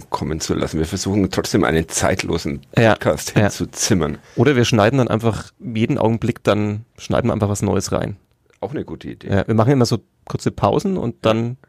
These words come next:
Speaker 2: könnte man da jederzeit einfach neu aufnehmen.
Speaker 1: Ja.
Speaker 2: Das wäre toll.
Speaker 1: Ja.
Speaker 2: Lass uns reden. Ähm, sollen wir vielleicht einfach bei unserem Sonntag anfangen? Wie
Speaker 1: Ja.
Speaker 2: so einer abläuft bei uns, der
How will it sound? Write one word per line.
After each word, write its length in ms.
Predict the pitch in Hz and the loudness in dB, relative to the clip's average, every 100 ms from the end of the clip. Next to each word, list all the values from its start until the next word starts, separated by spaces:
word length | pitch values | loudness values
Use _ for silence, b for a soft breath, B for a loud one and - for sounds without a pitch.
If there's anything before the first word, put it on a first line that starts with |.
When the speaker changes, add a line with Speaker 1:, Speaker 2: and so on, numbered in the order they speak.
| _ | _
Speaker 2:
könnte 200 | - 117 | -2 0
man 120 | 110 | 0
da 80 | 107 | 2
jederzeit 500 | 104 117 - 113 107 | 2 2 2 0 0
einfach 360 | - 107 104 - _ _ | -2 -2 -2 -6 _ _
neu 300 | 101 98 101 | -2 0 0
aufnehmen. 520 | - - - - - - b b b b | -2 -6 -6 -10 -10 -14 b b b b
Speaker 1:
Ja. 220 | 87 76 - - | -8 -8 -10 -8
Speaker 2:
Das 180 | - - | -8 -6
wäre 120 | - | -8
toll. 180 | - - 101 - | -8 -10 -14 -12
Speaker 1:
Ja. 160 | 92 - _ _ _ _ _ B B B B - | -12 -12 _ _ _ _ _ B B B B 2
Speaker 2:
Lass 160 | 123 | 4
uns 160 | 151 120 | 4 2
reden. 260 | 139 131 - | 2 0 2
Ähm, 240 | 117 110 - - _ - - | 2 2 0 -10 _ -20 -8
sollen 240 | - 120 | 0 2
wir 60 | 123 | 2
vielleicht 160 | 131 | 0
einfach 140 | 123 127 | 0 2
bei 100 | 127 | 2
unserem 320 | 123 113 - | 2 0 -2
Sonntag 500 | - 107 139 151 - | -2 0 2 0 0
anfangen? 520 | 139 - 143 143 139 | -6 -4 -4 -4 -2
Wie 80 | 131 | 2
Speaker 1:
Ja. 160 | 101 139 | 2 2
Speaker 2:
so 240 | - 123 | 0 2
einer 280 | - 123 - | 2 2 0
abläuft 640 | - 143 - - - - - | 0 0 -2 -4 -14 -8 0
bei 160 | 120 | 0
uns, 380 | 101 - - - | 0 -4 -12 -6
der 360 | - 120 101 | -2 0 0